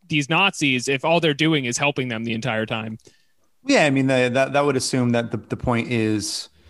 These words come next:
Speaker 2: not power, that is some sort of an ideological goal. So if the point is just to maximize, um, U S influence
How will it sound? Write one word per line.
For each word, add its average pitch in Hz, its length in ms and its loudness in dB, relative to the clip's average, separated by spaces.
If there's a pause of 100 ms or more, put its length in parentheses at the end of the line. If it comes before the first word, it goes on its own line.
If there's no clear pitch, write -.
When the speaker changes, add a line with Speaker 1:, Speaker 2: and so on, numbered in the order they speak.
(440)
Speaker 2:
not 113 280 -2
power, 117 380 2
that 107 140 -2
is 107 140 0
some 110 160 -2
sort 113 160 -2
of 104 80 -2
an 110 40 0
ideological 107 640 0
goal. 110 300 2
So - 100 -8
if 117 80 -10
the 147 80 -2
point 202 220 0
is 104 80 -2
just 107 140 -8
to - 40 -2
maximize, 107 1000 -2 (880)
um, 107 300 -2
U 113 140 0
S 107 140 0
influence 120 760 0